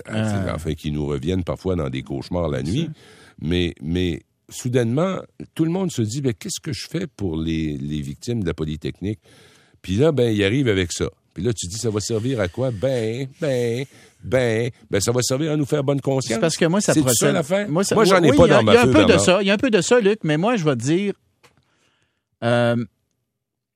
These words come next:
Speaker 2: c'est tellement une lourde responsabilité que d'avoir une arme à feu que ça me dérange pas qu'il y ait un contrôle supplémentaire qui s'ajoute. Tu comprends ? Moi, je prends acte du fait que d'avoir une arme à feu, c'est, euh, c'est, c'est, comment dire, la société me permet d'en avoir une.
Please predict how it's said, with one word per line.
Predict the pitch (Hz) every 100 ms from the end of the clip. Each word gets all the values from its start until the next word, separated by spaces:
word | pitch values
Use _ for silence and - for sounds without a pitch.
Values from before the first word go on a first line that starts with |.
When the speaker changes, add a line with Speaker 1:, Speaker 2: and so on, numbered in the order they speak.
| _
Speaker 2:
c'est | - - 185
tellement | 269 254 240 254
une | 185 156
lourde | 196 196 147
responsabilité | 139 185 185 156 175 147 123 113 180 196
que | 147
d'avoir | 131 127 151 135
une | 143
arme | 147
à | 131
feu | 113 185 202
que | -
ça | 139 175
me | 170
dérange | 202 208 180 -
pas | 226 226
qu'il | -
y | 147
ait |
un |
contrôle | 131 147 127 175 160
supplémentaire | - 175 151 127 147 151
qui | -
s'ajoute. | 110 110 90 110 _ _ _ _
Tu | -
comprends ? | 190 175 208 262 _ _ -
Moi, | 190 254
je | 190
prends | 160 196 180 180
acte | 226 -
du | 151 113
fait | 117 208
que | 190
d'avoir | 147 143 185 165
une | 147
arme | 170 165
à | 139
feu, | - 196 208
c'est, | - - 185 196 - _ _ _ _ _ _ _ -
euh, | 120 123 120 117 117 113 -
c'est, | -
c'est, | 101 - 101 101
comment | 156 170
dire, | 151 165
la | 160
société | - 240 - 190 254
me | 196
permet | 156 151 190
d'en | 185 156
avoir | 151 143 131
une. | 165 240 240